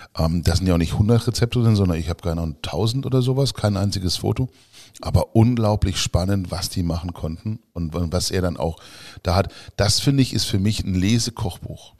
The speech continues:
Ja, weil wenn du einfach mal irgendwie, keine Ahnung, Bock hast, an einem Abend hundertfünfzig Stück Kartoffelrezepte zu lesen, dann bist du beim Escoffier genau richtig. Ähm, und das ist, finde ich, auch sowas, da hat sich halt auch das Thema Kochbuch gewandelt. Ja. Für mich ist Kochbuch auch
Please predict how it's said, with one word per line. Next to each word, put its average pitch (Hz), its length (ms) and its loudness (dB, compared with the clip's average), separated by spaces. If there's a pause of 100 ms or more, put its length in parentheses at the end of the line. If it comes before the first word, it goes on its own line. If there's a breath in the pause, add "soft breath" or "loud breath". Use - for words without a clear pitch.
(120)
Ja, 95 120 0
weil 98 140 4
wenn 104 100 4
du 104 100 4
einfach 120 300 2
mal 110 180 2
irgendwie, 104 300 -2
keine 98 280 -2
Ahnung, 110 220 0 (560 loud breath)
Bock - 200 2
hast, 107 120 4
an 101 80 2
einem 101 320 0
Abend 98 320 2
hundertfünfzig 120 760 0
Stück - 180 -2
Kartoffelrezepte - 920 -4
zu - 140 -4
lesen, 90 380 -2 (400 loud breath)
dann 90 160 -2
bist 98 180 0
du - 40 -4
beim 95 140 4
Escoffier 98 480 0
genau 92 260 2
richtig. 110 440 -4 (520 loud breath)
Ähm, 95 260 2
und 98 200 0
das 101 120 4
ist, 113 120 0
finde 110 200 2
ich, 101 100 -2
auch 104 120 0
sowas, 104 340 2 (360 loud breath)
da 87 120 -2
hat 107 120 0
sich 117 160 0
halt 107 140 0
auch 101 100 0
das 101 160 0
Thema 98 200 0
Kochbuch - 380 -2
gewandelt. - 540 -8
Ja. 95 180 -2
Für 110 160 -2
mich 127 140 0
ist - 120 -2
Kochbuch - 400 -4
auch 117 260 -2